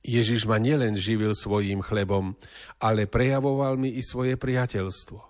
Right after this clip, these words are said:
Dom bez chleba nie je domovom. A čím je potom dom bez priateľstva? Ničím. Preto sa Ježiš stal našim priateľom skrytým pod spôsobom chleba. Naučil som sa byť s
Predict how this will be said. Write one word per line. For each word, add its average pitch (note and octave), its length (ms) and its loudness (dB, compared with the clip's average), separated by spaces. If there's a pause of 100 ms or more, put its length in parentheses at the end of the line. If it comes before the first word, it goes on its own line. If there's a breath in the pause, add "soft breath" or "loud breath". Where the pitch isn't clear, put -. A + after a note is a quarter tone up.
(680 loud breath)
Dom A2+ 240 2
bez B2+ 320 0
chleba G#2+ 480 -2
nie B2 320 2
je G#2+ 80 0
domovom. F#2+ 640 -2 (480 loud breath)
A A#2 80 -2
čím E3+ 340 2
je B2+ 80 4
potom A2+ 380 0
dom A2+ 240 2
bez G#2+ 240 -4
priateľstva? G2+ 800 -4 (480)
Ničím. A2 560 -4 (640 loud breath)
Preto B2 320 2
sa G#2+ 160 2
Ježiš G#2 400 0
stal G#2 240 2
našim G2+ 320 -2
priateľom G#2 560 0
skrytým A#2 640 0
pod A2+ 160 -2
spôsobom A2 640 0
chleba. G#2 480 -4 (680 loud breath)
Naučil B2 460 2
som B2+ 240 0
sa B2 160 0
byť A#2 320 -2
s - 100 -4